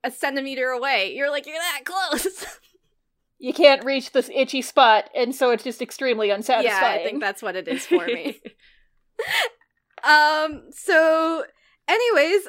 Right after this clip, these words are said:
Speaker 1: uh, they end up talking to Hayasaka, and Hayasaka's like, "All right, I'm gonna give you one more <laughs> chance. You're back in
Speaker 2: Mm-hmm.
Speaker 1: for now."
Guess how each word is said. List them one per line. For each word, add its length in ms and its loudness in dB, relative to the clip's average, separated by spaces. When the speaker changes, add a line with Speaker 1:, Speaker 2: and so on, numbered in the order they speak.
Speaker 1:
uh, 600 4
they 640 0
end 160 -2
up 140 -4
talking 480 -6
to 240 -8
Hayasaka, 640 -2
and 120 -8
Hayasaka's 560 -4
like, 260 -4
"All 140 2
right, 340 0
I'm 140 -4
gonna 180 -4
give 200 -4
you 420 -10
one 340 -8
more 160 2
<laughs> 20 -10
chance. 760 -6
You're 160 2
back 320 2
in 280 -2
Speaker 2:
Mm-hmm. 80 -10
Speaker 1:
for 240 -4
now." 460 -6